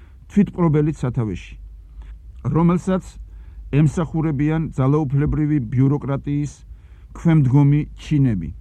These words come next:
ხოლო მეორეს მხრივ ხალხი, ნაროდ, რომელსაც მთელი ეს ბიუროკრატიული პირამიდა წნეხავს.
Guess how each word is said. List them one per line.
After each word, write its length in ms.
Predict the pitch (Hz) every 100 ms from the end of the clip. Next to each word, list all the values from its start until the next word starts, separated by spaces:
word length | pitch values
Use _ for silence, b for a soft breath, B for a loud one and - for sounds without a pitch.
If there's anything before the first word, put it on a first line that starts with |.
| - - - b b b b -
ხოლო 360 | 175 175 131
მეორეს 560 | 104 120 190 214 180 123
მხრივ 360 | 123 - 107 - - - -
ხალხი, 580 | - - 165 139 - 92 101 -
ნაროდ, 460 | 107 120 131 110 92 - b b b b b -
რომელსაც 540 | 127 175 190 208 202 -
მთელი 480 | - 113 - 190 196 190
ეს 140 | 160
ბიუროკრატიული 800 | 117 147 165 175 160 160 156 135
პირამიდა 520 | 123 143 147 143 127 151 147
წნეხავს. 540 | - 123 120 - 76